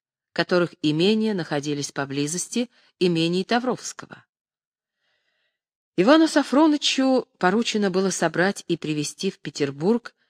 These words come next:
сведения о состоянии их. Здесь было больше удачи. Старый князь, двоюродный дядя Тавровского,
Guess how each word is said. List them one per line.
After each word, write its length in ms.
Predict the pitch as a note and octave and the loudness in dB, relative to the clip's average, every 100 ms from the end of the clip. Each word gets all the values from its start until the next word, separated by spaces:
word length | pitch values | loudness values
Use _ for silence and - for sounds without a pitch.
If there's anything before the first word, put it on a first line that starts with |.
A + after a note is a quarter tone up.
| _ _ - | _ _ -14
сведения 800 | - D#3+ F#3 F#3+ G#3 G#3 G3+ - | -8 2 2 4 0 0 -2 -2
о 120 | F3 | -6
состоянии 840 | - F#3+ - G#3 F#3 D3 C3+ C3 C3 | -4 -8 -4 -2 -2 -2 -4 -8 -10
их. 440 | - A#2+ - _ _ _ _ _ _ _ | -10 -12 -12 _ _ _ _ _ _ _
Здесь 360 | D3+ - C4+ C4+ | -8 0 0 2
было 220 | C#4+ D4 | 2 2
больше 480 | A3+ F3+ D#3+ - F3 | 4 2 2 -2 -4
удачи. 640 | F3+ E3 E3 D#3+ - E3+ - _ _ _ _ - | -2 2 2 2 -4 -8 -14 _ _ _ _ -14
Старый 420 | - A#3+ A3+ G#3 | 0 6 6 4
князь, 400 | - F#3 F#3 E3+ | 2 4 4 2
двоюродный 560 | E3 F3+ F3+ F3 D#3+ D#3 | 2 4 4 2 0 2
дядя 300 | D#3+ D#3 D3+ | 2 0 0
Тавровского, 760 | D#3 D#3 G3 G3 - F3+ F3+ | -2 2 0 0 -4 -2 -2